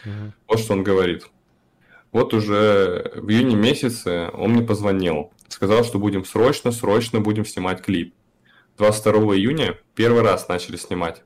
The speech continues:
Speaker 2: Последний раз съёмка назначена была как раз на день его смерти. Мы на четыре часа договорились дня. Я сидел его, ждал, ждал, ждал, ждал. Вместо него позвонил Андрей Дельцов, сказал, что Юры больше нет.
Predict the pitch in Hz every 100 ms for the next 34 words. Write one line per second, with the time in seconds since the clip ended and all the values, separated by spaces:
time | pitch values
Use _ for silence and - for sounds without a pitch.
0 | _ - - - 131 135 123 117 104 117
1 | 107 92 98 110 113 98 95 98 98 -
2 | 104 - 95 95 95 90 - 92 87 -
3 | - - _ - - _ - 110 110 113
4 | 113 110 110 - 101 92 90 90 87 90
5 | 92 92 82 - _ _ _ _ _ 95
6 | - 87 113 139 123 98 - 107 120 123
7 | 120 - 113 - 95 92 92 85 90 107
8 | 127 143 - _ _ _ 107 101 - 95
9 | 98 98 98 98 95 95 92 90 87 -
10 | - - 92 98 90 90 82 123 143 156
11 | - - - 90 107 113 92 90 110 101
12 | 90 90 - 85 78 -